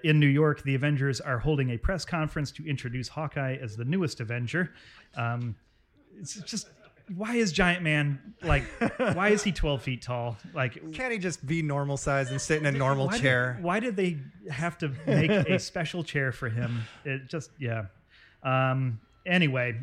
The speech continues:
Speaker 1: uh, so Iron Man refuses to answer any questions about Thor or Captain America,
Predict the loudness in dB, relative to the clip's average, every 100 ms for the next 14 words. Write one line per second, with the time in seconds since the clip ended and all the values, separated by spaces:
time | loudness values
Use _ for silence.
0 | -2 0 2 2 0 -4 0 2 2 4
1 | 2 4 2 0 0 -2 -2 -4 -4 -4
2 | -4 -2 0 0 0 -4 -4 -8 -8 -6
3 | -8 -8 -6 -2 0 0 -4 -4 -4 -4
4 | -4 -2 -2 -2 -2